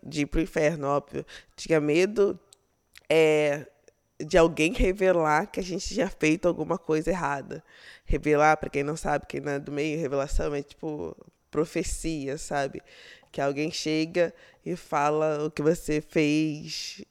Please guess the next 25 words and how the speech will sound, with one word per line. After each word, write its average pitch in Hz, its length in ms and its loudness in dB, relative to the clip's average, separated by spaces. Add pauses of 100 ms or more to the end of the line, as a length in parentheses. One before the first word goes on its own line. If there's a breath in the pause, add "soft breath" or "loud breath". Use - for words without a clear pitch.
e 143 640 -6 (920)
a 151 80 -8
gente 156 480 -8 (120)
acreditava 151 580 -4
que, - 260 -10 (400 loud breath)
além 160 320 0
disso, 170 300 -4
a 175 40 2
pessoa 185 280 -4
também 165 300 -2
falava 160 440 0
como 170 840 0
Deus 165 320 0
tinha 175 240 -2
visto 165 300 -4
aquilo. 151 360 -6 (720 loud breath)
Enfim, 175 360 -2 (640 loud breath)
então 202 340 4
foi, 190 340 2
eu 165 140 2
cresci - 380 2
nessa - 260 4
cultura 277 360 2
de 247 120 2
medo 190 500 2